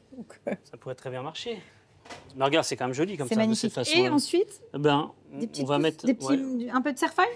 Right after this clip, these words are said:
Speaker 2: Voilà, ouais.
Speaker 1: Regarde.
Speaker 2: Alors, on n'est pas que pour la décoration avec le cerfeuil, hein. Je,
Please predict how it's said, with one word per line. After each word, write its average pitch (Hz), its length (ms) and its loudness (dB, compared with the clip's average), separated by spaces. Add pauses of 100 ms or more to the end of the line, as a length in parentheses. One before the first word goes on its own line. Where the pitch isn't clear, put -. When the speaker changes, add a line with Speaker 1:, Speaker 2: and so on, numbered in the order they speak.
Speaker 2:
Voilà, 131 360 0
ouais. 139 180 -4 (200)
Speaker 1:
Regarde. 202 300 -2
Speaker 2:
Alors, 156 260 4
on 156 80 2
n'est 151 80 2
pas 160 160 2
que 175 160 -4
pour 147 180 0
la 139 100 2
décoration 135 440 -4
avec - 100 -10
le 151 60 -6
cerfeuil, - 360 -4
hein. 196 140 -8
Je, 170 60 -12